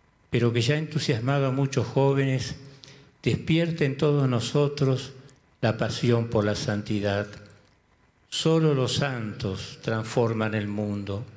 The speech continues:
Solo los santos dejan huellas.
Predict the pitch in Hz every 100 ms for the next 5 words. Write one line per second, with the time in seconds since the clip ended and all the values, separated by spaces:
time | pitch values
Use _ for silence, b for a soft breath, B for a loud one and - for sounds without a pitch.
0 | - _ B B B B - - 160 147
1 | 151 131 113 - 123 113 - 101 - 117
2 | 113 107 104 107 104 104 104 107